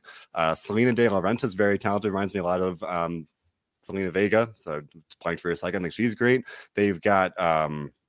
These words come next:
uh, Fa-, Fatu's another great one. Contra. They've got, uh, the Von Erichs. Like, it is a great roster. And if we can get these guys, this, the, some of these very talented people, uh, on Peacock, on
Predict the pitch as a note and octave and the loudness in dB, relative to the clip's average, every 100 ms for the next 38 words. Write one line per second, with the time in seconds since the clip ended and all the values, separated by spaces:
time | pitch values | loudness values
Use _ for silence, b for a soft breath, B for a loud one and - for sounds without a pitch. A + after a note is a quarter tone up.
0 | _ _ _ _ _ _ B2 G2 F2 E2 | _ _ _ _ _ _ 4 4 2 0
1 | A#2+ A2 B2 C3 A2 A2 A2 A2+ G#2+ G#2 | 0 4 4 4 2 2 4 4 4 2
2 | - A2 A2 B2 A#2+ F#2+ D2+ E2+ D#2+ D#2+ | 0 0 2 2 2 0 -2 -2 0 -2
3 | D#2+ D2 D2 D2 A#2+ A#2+ A2+ G#2 D#3+ G3+ | -6 -6 -8 0 4 4 2 -2 0 0
4 | G2+ G2+ A2 F2 D#2+ - F#2 F2 F2+ F2+ | -2 0 0 0 -2 -2 -4 -2 -4 -2
5 | A2 A#2+ C3 A2 A2 F#2+ G2 G2 G2+ F2+ | 0 2 0 0 0 0 2 2 -2 -2
6 | G#2+ - G#2 G2+ G2+ - A#2+ A#2+ F#2+ G2+ | -2 -2 -4 -4 -4 -2 2 2 2 2
7 | G#2 A2 F#2 A#2 C3+ G2+ F#2 b b b | 2 0 -4 -4 -2 0 0 b b b
8 | _ E2 F2 F#2+ - A#2+ - B2 B2 - | _ -2 0 -2 0 -2 6 6 6 0
9 | F#2+ F2+ E2+ | 0 0 -2